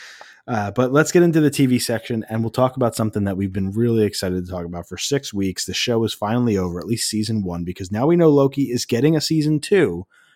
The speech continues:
They did, that was the mid-credit scene, was Loki's back for season two. But we have our final impression. So this is a spoiler warning.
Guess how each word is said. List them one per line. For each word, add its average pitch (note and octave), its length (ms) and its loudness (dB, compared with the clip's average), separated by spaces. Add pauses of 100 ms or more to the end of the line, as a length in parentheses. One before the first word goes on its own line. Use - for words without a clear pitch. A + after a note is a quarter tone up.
(160)
They G2+ 100 -2
did, A#2 240 2
that D3+ 200 8
was F#3 160 6
the E3+ 80 4
mid-credit D3+ 520 2
scene, F2+ 260 -8
was F2 220 -8 (240)
Loki's G2 420 -6
back - 420 -10 (320)
for G#2+ 120 -8
season G#2 360 -4
two. B2 200 2
But G2+ 100 -4
we G#2+ 140 -2
have B2+ 180 0
our D#3 80 4
final C#3 320 0
impression. A#2 400 -2
So G2+ 140 -8
this A2+ 240 -2
is D#3+ 120 -2
a D#3+ 120 0
spoiler F#2 500 -4
warning. C#2+ 300 -18